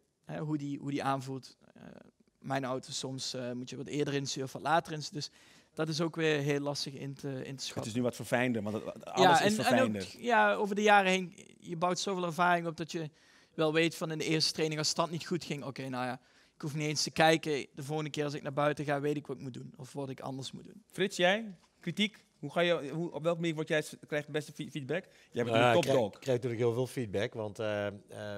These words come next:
Speaker 3: we zijn hier een bedrijf aan het besturen. Eh, waar we,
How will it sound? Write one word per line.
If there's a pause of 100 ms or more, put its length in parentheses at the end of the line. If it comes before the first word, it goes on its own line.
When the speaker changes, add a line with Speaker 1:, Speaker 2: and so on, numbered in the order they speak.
Speaker 3:
we
zijn
hier
een
bedrijf
aan
het
besturen. (840)
Eh,
waar
we,